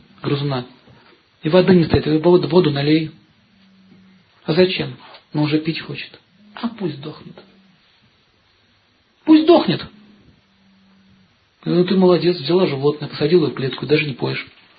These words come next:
Да. Нет сострадания.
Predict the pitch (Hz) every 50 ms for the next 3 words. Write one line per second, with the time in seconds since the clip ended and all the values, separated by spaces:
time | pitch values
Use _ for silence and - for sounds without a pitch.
0 | _ _ _ _ _ _ _ _ _ _ _ _ _ _ _ _ _ _ - 254
1 | 285 302 330 - - _ _ _ _ _ _ _ _ _ _ _ _ _ _ _
2 | _ _ _ _ _ _ - 175 196 202 - 156 - - - 147 147 143 131 127
3 | 123 127